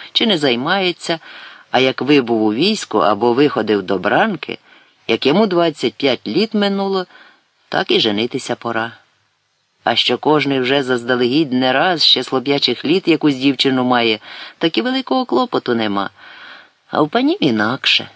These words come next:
Не знаю як, але бачу, що інакше». «Цікавий я. Як ви собі то інакше уявляєте?» Залісний надумувався хвилину. «У нас воно природно виходить, як усьо на селі,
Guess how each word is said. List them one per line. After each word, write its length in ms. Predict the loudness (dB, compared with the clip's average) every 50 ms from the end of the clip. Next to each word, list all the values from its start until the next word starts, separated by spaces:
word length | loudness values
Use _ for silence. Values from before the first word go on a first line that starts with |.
| _ _ _ _ _ _ _ _ _ -4
Не 280 | 0 2 4 4 2
знаю 440 | 2 0 0 0 2 2 4 2 2
як, 320 | 2 2 0 0 0 2
але 160 | 2 2 2 2
бачу, 320 | 2 0 0 0 -2 -4
що 180 | -4 -2 0 0
інакше». 560 | 0 0 0 -2 -4 -4 -2 -2 -2 -2 -4 -14 _ _ _ _ _ _ _ _ _ _ _ _ _ _ _ _ _ _ _ _ _ _ _ _ _ _ _ _ _ _ _ _ _ _ _ -14
«Цікавий 680 | -4 -2 -2 -2 0 2 2 2 2 2 2 0 2 2
я. 220 | 0 0 -2 -4 -6 -14 -20 -8 0
Як 200 | 2 2 2 2
ви 100 | 0 -2
собі 280 | 0 0 -2 -2 -2 0
то 180 | 0 0 0 0 0
інакше 520 | 0 2 2 2 0 0 0 -2 0 2
уявляєте?» 720 | 2 2 2 2 0 -2 -2 -2 -4 -6 -8 -10 -14 -18 -18 _ _ _ _ _ _ _ _ -20 -20 -20 -20 _ _ _ _ -8
Залісний 680 | -2 0 2 2 2 0 0 0 0 0 0 0 -2 -6 _ _ _
надумувався 800 | 2 2 2 2 2 2 2 2 2 2 0 0 -2 -4 -6
хвилину. 540 | -4 -2 0 0 2 2 0 -2 -4 -8 -10 -16 _ -20 -20 -20 -20 -20 -20 -20 -20 -20 -20 _ _ _ _ _ _ _ _ _ _
«У 120 | 0 2
нас 280 | 4 4 4 2 2 2
воно 340 | 2 4 4 4 2 2 -2 _
природно 560 | 0 2 4 4 4 4 2 2 2 -2 0
виходить, 720 | 0 -2 -4 -2 -2 -2 0 0 -2 -4 -4 -10 -16 -12 -4
як 240 | -2 -2 -2 0 -4
усьо 260 | -4 0 0 2 2
на 140 | 2 -2 -4
селі, 420 | -2 -4 -2 -2 -2 -6 -8 -8